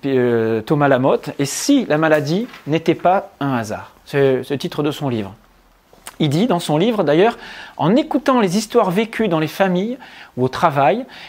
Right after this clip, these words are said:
il ne semble faire aucun doute qu'un choc psychique précède souvent une maladie grave. » Ainsi, il est fréquent d'observer des dépressions réactionnelles après les traumatismes psycho-affectifs,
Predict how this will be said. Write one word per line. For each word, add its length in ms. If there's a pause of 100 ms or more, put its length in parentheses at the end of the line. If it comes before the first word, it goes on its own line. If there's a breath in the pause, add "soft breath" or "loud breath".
il 160
ne 100
semble 300
faire 220
aucun 280
doute 280
qu'un 160
choc 400
psychique 640 (320 loud breath)
précède 440
souvent 520
une 180
maladie 400
grave. » 320 (1160 loud breath)
Ainsi, 320
il 80
est 60
fréquent 400
d'observer 400
des 100
dépressions 460
réactionnelles 560
après 200
les 100
traumatismes 460
psycho-affectifs, 840